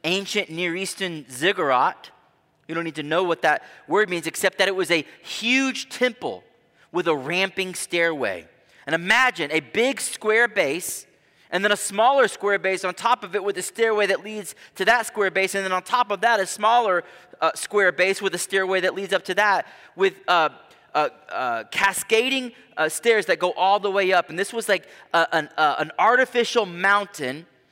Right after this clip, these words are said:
because it was believed that the gods lived up in the heavens. And so the closer you could climb your way to God,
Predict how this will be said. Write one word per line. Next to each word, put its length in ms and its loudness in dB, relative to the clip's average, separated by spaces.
because 200 0
it 80 0
was 140 -2
believed 500 -2
that 180 2
the 80 0
gods 560 2
lived 380 2
up 280 2
in 140 -2
the 60 0
heavens. 580 -2
And 120 -4
so 140 2
the 80 0
closer 580 0
you 160 -2
could 220 -10
climb 420 2
your 120 0
way 180 2
to 100 0
God, 520 2